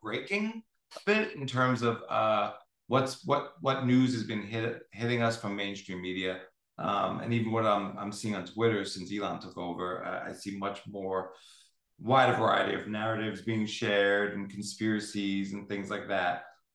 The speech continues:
Um, and it also seems like the psychological warfare is amped up. I get even darker narratives on, on Twitter now, and things that are, I definitely think are trying to manipulate how I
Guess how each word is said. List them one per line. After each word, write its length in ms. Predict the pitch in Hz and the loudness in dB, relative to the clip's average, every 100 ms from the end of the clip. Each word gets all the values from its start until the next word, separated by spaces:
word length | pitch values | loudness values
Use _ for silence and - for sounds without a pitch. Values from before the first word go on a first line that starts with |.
| - | -6
Um, 600 | 110 107 101 98 98 - | 0 2 2 0 -4 -6
and 160 | 123 120 | -2 0
it 100 | 127 | 6
also 320 | 143 131 117 | 6 6 2
seems 300 | 131 123 110 | 2 2 4
like 300 | 117 113 113 - - | 4 4 2 -8 -8
the 500 | 113 110 110 107 104 - _ - | -4 -2 0 -2 -6 -16 _ -8
psychological 580 | 123 123 127 123 117 110 | 0 4 6 6 2 2
warfare 520 | 123 151 147 117 98 | 4 4 4 2 2
is 100 | 95 | -2
amped 340 | 95 87 - | -4 -6 -4
up. 200 | 90 82 | -2 -2
I 100 | 95 92 | -4 -2
get 340 | 95 92 - - _ _ - | -2 -2 -4 -18 _ _ -8
even 280 | 101 110 | -2 0
darker 560 | 110 107 127 - 143 113 | 4 6 6 4 2 2
narratives 580 | 104 95 95 95 92 - | 2 0 -2 -2 -6 -4
on, 220 | 92 90 - | -4 -4 -6
on 260 | 98 95 - | -8 -10 -12
Twitter 400 | - 98 95 92 | -6 -4 -4 -4
now, 440 | 90 92 95 101 | -4 -4 -2 -2
and 160 | 95 98 | -4 -6
things 220 | 101 95 | -6 -4
that 140 | 101 | -2
are, 200 | 95 92 - _ _ - | -2 -4 -8 _ _ -12
I 80 | |
definitely 460 | 101 123 123 - 110 | -4 0 2 2 0
think 180 | 104 98 | 0 -4
are 80 | 95 | -6
trying 220 | 101 95 | -4 -4
to 60 | |
manipulate 640 | 90 98 101 101 95 92 - | -4 -6 -6 -4 -4 -4 -4
how 140 | 95 | -4
I 120 | 90 | -4